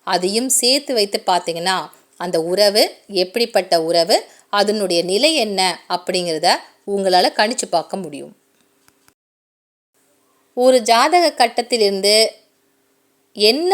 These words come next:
உறவுகளை எப்படியெல்லாம் நம்ம தெரிஞ்சுக்கலாம்? நான் சொல்லி கொடுத்தது இன்னைக்கு சில உறவுகளை மட்டும்தான் உங்களுக்கு சொல்லி கொடுத்துருக்கேன். ஆனால் பல உறவுகளையும் நீங்கள் சரியாக கணிச்சிடலாம்.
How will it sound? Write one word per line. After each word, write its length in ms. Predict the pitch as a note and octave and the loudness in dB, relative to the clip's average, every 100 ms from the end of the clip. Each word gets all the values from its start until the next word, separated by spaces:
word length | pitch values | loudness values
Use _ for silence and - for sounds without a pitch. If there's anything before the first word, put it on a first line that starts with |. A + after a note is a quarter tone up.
| F4+ | 2
உறவுகளை 580 | A3+ A3 A#3+ A3+ F#3+ G#3+ A3+ | 2 2 2 2 0 0 0
எப்படியெல்லாம் 640 | G3+ G3+ - C4 A3 G3+ A3+ | -2 -2 -2 0 2 0 -2
நம்ம 140 | F#3 | -4
தெரிஞ்சுக்கலாம்? 600 | E3 D3+ D3+ D3+ C#3 B2+ - _ _ | -4 -4 -6 -8 -10 -12 -16 _ _
நான் 300 | F3 E3 F#3 | -8 -2 -2
சொல்லி 240 | - G3 A#3+ | -2 -2 -2
கொடுத்தது 400 | B3 G#3+ G#3 A3+ | -4 -2 0 0
இன்னைக்கு 340 | A#3 G3 G3 B3 | -2 -4 -4 -2
சில 340 | B3+ A#3 B3 C4 | -2 -2 0 -2
உறவுகளை 520 | A3 A#3 C#4 C4+ B3+ | 0 -2 -2 0 0
மட்டும்தான் 440 | G#3+ G#3 G3 G3 G#3 | 0 -4 -4 -2 -2
உங்களுக்கு 240 | F3 E3+ | -2 -4
சொல்லி 160 | F#3 F3+ | -4 -6
கொடுத்துருக்கேன். 520 | E3+ D#3+ D#3 - G#3+ - _ _ _ _ _ | -8 -10 -10 -8 -8 -10 _ _ _ _ _
ஆனால் 420 | F#3 G3+ B3 B3 - | -2 0 0 -2 -2
பல 300 | - A#3 D#4+ F#4 | 2 4 4 2
உறவுகளையும் 840 | B3 C4 D4+ D#4 B3+ A3+ G#3 A#3+ E4+ _ | 2 2 2 2 2 2 2 0 -4 _
நீங்கள் 400 | G3+ F#3+ F#3+ F#3+ | -6 -2 0 2
சரியாக 680 | G3+ G3+ B3 C4 G#3 F#3+ G#3+ - - _ _ _ - | 2 0 2 2 2 2 0 0 -8 _ _ _ -6
கணிச்சிடலாம். 580 | E3+ E3 D3+ - - | -4 -4 -8 -8 -18